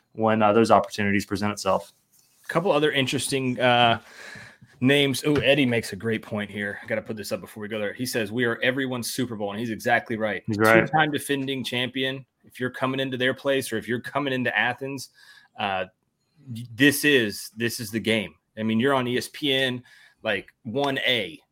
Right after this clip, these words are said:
Speaker 2: right? Eleven o'clock E S P N hits. You beat Georgia. You are up there. Uh,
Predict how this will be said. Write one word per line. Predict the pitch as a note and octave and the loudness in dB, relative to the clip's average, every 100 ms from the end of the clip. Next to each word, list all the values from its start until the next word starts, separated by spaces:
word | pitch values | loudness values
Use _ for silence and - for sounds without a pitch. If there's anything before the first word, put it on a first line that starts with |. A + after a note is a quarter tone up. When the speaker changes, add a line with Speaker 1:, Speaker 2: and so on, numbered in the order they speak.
| _ | _
Speaker 2:
right? | G#2+ A2 A#2+ | -4 0 0
Eleven | A2+ A2 B2 B2+ | -2 -2 -2 -2
o'clock | B2+ - C#3+ C3+ | -6 -2 -2 0
E | C3 | -6
S | - | -6
P | C#3 | -6
N | C#3+ | -4
hits. | C3 D3 - - _ | -2 -4 -4 -16 _
You | A#2 | -8
beat | B2 C3 | -4 -4
Georgia. | A2+ C3 C#3 D3+ C#3 | -2 0 0 0 -2
You | A2 C3+ C3+ | -2 -2 2
are | B2+ | 0
up | B2+ | -2
there. | C3 B2 A#2+ A#2 - - - - - | -2 0 -2 -4 -14 -20 -20 -20 -16
Uh, | G#2+ G#2 G2+ | -6 -4 -2